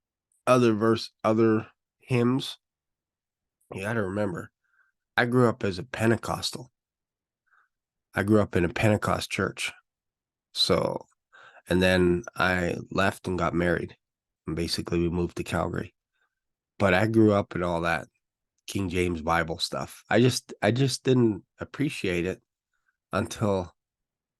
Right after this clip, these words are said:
a year and a half ago, because then I went back to the King James Bible. Anyways, interesting, right? Interesting. When I was a youth,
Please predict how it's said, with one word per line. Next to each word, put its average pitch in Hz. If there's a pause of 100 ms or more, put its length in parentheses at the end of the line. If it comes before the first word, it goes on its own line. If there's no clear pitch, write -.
(240)
a -
year 92
and 90
a 90
half 98
ago, - (380)
because 90
then 95
I 92
went 92
back -
to -
the -
King 87
James 82
Bible. - (1000)
Anyways, 90 (800)
interesting, -
right? 92 (160)
Interesting. - (2250)
When 113
I 113
was 110
a 104
youth, 131